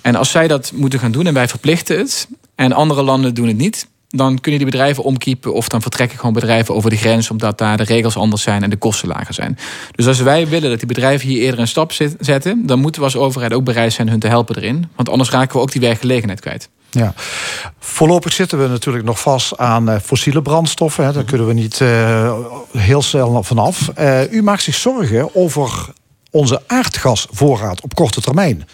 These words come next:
Speaker 2: in deze winter al. Ehm,
Speaker 1: Ja.
Speaker 2: hoe nijpend is het probleem?
Speaker 1: Ja, het, het is vrij onzeker op dit moment nog. En dat baart mij wel zorgen. En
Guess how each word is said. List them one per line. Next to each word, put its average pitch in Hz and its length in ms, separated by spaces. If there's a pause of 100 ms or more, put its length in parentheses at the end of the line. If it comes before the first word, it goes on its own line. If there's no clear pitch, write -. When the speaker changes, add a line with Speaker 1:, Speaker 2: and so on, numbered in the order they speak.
(160)
Speaker 2:
in 135 120
deze 123 240
winter 165 280
al. 78 220 (840)
Ehm, 131 260
Speaker 1:
Ja. 131 100 (240)
Speaker 2:
hoe 190 160
nijpend 180 420
is 151 120
het 139 120
probleem? 131 440 (880)
Speaker 1:
Ja, 151 300
het, 165 100
het 165 160
is 175 140
vrij 185 180
onzeker 151 440
op 110 100
dit 117 100
moment 107 280
nog. 101 200
En 113 120
dat 139 280
baart 135 380
mij 131 140
wel 113 160
zorgen. 143 360
En 220 120